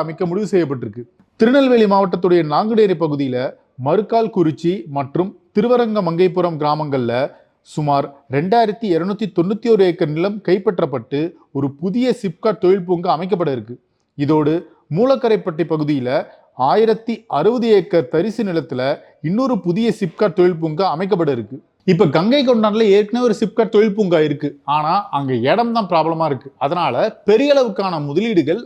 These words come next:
அங்க எக்ஸ்டெண்ட் ஆக மாட்டேங்குது. அதன் காரணமா தான் இப்போ எக்ஸ்ட்ராவா தொழில் பூங்கா அமைக்கிறாங்க. கங்கை கொண்டான் சிப்காட்ல டாடா பவர் சோலார், விக்ரம் சோலார் உள்ளிட்ட முன்னணி நிறுவனங்கள் செயல்பட்டு வருது. அதனால நில கையிருப்பு போதுமானதா இல்ல.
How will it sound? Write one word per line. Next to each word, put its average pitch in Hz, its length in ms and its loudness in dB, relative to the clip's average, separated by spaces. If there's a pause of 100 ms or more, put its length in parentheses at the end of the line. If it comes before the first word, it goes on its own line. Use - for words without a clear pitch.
அங்க 151 260 -4 (260)
எக்ஸ்டெண்ட் 208 360 -6
ஆக 156 180 -2
மாட்டேங்குது. 143 440 -4 (400)
அதன் 196 300 0
காரணமா 170 460 0
தான் 196 220 -2 (280)
இப்போ 180 400 0
எக்ஸ்ட்ராவா 190 760 -2
தொழில் 185 240 2
பூங்கா 175 340 0
அமைக்கிறாங்க. 131 380 -4 (400)
கங்கை 233 340 -2
கொண்டான் 220 320 -4
சிப்காட்ல 190 580 -2
டாடா 208 320 -2
பவர் 185 360 -4
சோலார், 160 360 -2 (200)
விக்ரம் 220 420 -6
சோலார் 196 260 0
உள்ளிட்ட 160 380 -2
முன்னணி 208 380 -6
நிறுவனங்கள் 170 600 -2
செயல்பட்டு 190 500 -2
வருது. 113 200 -8 (140)
அதனால 160 640 -2
நில 254 340 -2
கையிருப்பு 185 540 -2
போதுமானதா 196 500 0
இல்ல. 135 280 -6